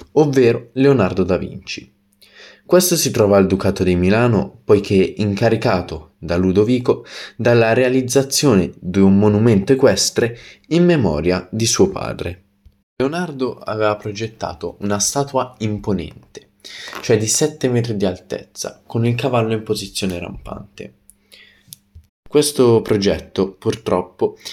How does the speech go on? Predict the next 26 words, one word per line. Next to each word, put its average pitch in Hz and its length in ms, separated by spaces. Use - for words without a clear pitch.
era 123 340
troppo 147 480
dispendioso 107 1300
e 101 80
complicato 87 680
per 76 220
l'eco-, 76 460
l'epoca. 80 600
Leonardo 131 840
riuscì 110 560
solo 101 340
a 101 100
realizzare 104 840
il 101 160
progetto 101 500
in 85 160
Creta, 76 600
ma 113 180
purtroppo 117 640
quando 82 800
la 82 160
Francia 95 480
invase 85 400
il 85 80
Ducato 87 380
d'Este, 92 600